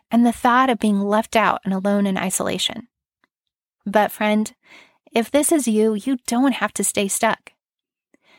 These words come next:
The best advice for the Enneagram personality types in this triad is to learn more about your fear instead of suppressing the anxiety. Naming your fear can help you rationalize if it's reasonable.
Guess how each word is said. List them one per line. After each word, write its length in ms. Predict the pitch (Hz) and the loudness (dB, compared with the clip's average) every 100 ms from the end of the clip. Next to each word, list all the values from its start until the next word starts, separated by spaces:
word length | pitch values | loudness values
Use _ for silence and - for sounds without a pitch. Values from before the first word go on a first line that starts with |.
| _ | _
The 80 | 277 | -2
best 320 | 254 294 302 | 2 0 2
advice 400 | 330 220 208 208 | 0 2 0 -2
for 300 | - 196 185 - | -4 -2 -2 -4
the 100 | 190 - | -4 0
Enneagram 440 | 208 196 190 190 | 0 0 -2 -4
personality 640 | - 190 196 180 185 185 | -4 -4 -4 -4 -2 -4
types 340 | 190 - 190 190 | -4 -4 -4 -4
in 100 | 180 | -4
this 160 | 175 | -4
triad 520 | - 196 196 - - - _ _ - | -4 -4 -6 -6 -10 -14 _ _ -2
is 140 | 240 | 0
to 100 | 277 | 2
learn 240 | 277 269 | 4 4
more 340 | 254 254 277 285 | 4 4 2 0
about 280 | 226 214 196 | -2 -4 -4
your 120 | 190 | -6
fear 580 | - - 233 190 - - - | -10 -6 -2 -2 -4 -12 -6
instead 500 | 214 214 - 226 214 | -2 0 2 2 2
of 100 | 226 | 0
suppressing 560 | - 226 - 175 190 185 | -2 -6 -6 -4 -4 -4
the 140 | 185 | -4
anxiety. 560 | 196 196 196 190 - - _ _ _ _ _ _ _ | -4 -4 -4 -6 -8 -18 _ _ _ _ _ _ _
Naming 300 | 247 294 359 | 2 2 2
your 120 | 349 285 | -2 -4
fear 280 | - 247 | 0 0
can 140 | 247 226 | 2 0
help 240 | 214 - | 0 -2
you 100 | 208 | -6
rationalize 880 | 190 185 202 - 220 185 170 175 - | -4 -2 -2 -2 -2 -2 -2 -2 -4
if 160 | 208 - | -4 -2
it's 240 | 214 - - | -2 -4 -6
reasonable. 640 | 208 262 277 196 170 - | -2 0 0 -2 -4 -10